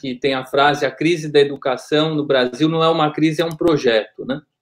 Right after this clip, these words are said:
Então, acho que é importante a gente situar um pouco o nosso telespectador, e com isso eu abraço todos aqueles e todas aquelas que estão nos assistindo, né? Agradecer também,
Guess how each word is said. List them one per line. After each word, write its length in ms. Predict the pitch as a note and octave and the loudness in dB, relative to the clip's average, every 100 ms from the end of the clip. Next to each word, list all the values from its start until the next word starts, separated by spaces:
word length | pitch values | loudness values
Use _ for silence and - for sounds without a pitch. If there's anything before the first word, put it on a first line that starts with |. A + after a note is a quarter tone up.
| _ _ _ _ _ | _ _ _ _ _
Então, 240 | _ F3 F#3+ | _ 0 4
acho 200 | F#3+ - | 2 4
que 60 | |
é 20 | G#3+ | 2
importante 600 | G#3 F#3+ F3 G3+ G#3+ G3+ | 6 4 6 4 4 2
a 60 | |
gente 240 | F3 F#3+ - | 2 -2 -4
situar 640 | G3 - E3 D#3+ F#3+ F#3+ | -8 -4 0 4 4 2
um 80 | D3+ | -2
pouco 400 | D#3+ E3 D#3+ C#3 | -2 -2 -2 -2
o 20 | |
nosso 500 | C3+ C#3+ - A#2+ A2+ | 0 -2 -4 -12 -4
telespectador, 1120 | - D3 D3 - C#3+ - B2+ A#2 C3+ F3 D3 - _ _ _ _ | 0 2 0 0 -4 -2 -4 0 4 4 4 -2 _ _ _ _
e 80 | B2+ | -12
com 160 | B2 D3+ | -4 0
isso 240 | E3 D#3+ | 0 2
eu 140 | E3 D3+ | 2 4
abraço 500 | B2 C#3+ D#3 D#3 - | 4 2 2 -2 -4
todos 280 | D#3+ D3 C#3+ | -4 -2 -4
aqueles 520 | C3+ D3+ D#3 C3+ B2 | -2 0 0 -2 -8
e 120 | B2 | -8
todas 340 | D#3 D#3+ D3 | -6 -2 -2
aquelas 640 | C#3 - C#3+ C#3+ C3 - - _ | -2 -2 0 0 -2 -6 -20 _
que 100 | C3 | -12
estão 300 | B2+ D3+ C#3+ | -2 2 2
nos 160 | C#3 | 0
assistindo, 800 | C#3 - A#2+ - - F3+ F3 A#2+ | -4 -4 -12 -8 -2 -2 -2 -4
né? 160 | A#2 D3+ - _ _ _ _ | -4 -6 -10 _ _ _ _
Agradecer 640 | A#2+ A#2 B2 C#3 C3+ D#3+ D#3 | -2 2 4 2 2 0 2
também, 600 | C#3+ C3 C#3+ D#3 C#3 | 2 4 4 4 -2